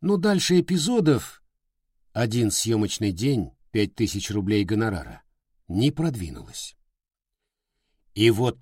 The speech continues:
тут Варю ждала первая удача. В две тысячи девятнадцатом году желтопрессная газета Икс икс эль проводила расследование.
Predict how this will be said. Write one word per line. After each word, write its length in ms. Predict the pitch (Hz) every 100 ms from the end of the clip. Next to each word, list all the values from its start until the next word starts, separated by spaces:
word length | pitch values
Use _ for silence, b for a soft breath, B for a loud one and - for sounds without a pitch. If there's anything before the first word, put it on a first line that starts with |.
| -
тут 280 | 240 196 92
Варю 540 | 87 196 175 156 151
ждала 480 | 98 82 90 135 160
первая 440 | 143 143 131 127
удача. 480 | 123 101 82 - - - _ _ _ _ _ _ _ _ _
В 180 | 104 92
две 220 | 107 117
тысячи 480 | 117 202 143 127 117
девятнадцатом 720 | 98 110 104 175 - 120 107
году 460 | 92 95 82 139 151 _ _ _ b b b 92
желтопрессная 920 | 80 139 151 139 160 185 - 135 117
газета 680 | 120 101 156 160 143 120 -
Икс 280 | 135 123 -
икс 260 | 107 - 120
эль 260 | 127 160 - _ _ _ _ _ _ _ _ _
проводила 540 | 92 104 113 165 190
расследование. 1040 | 196 151 - 180 190 107 98 80 65 -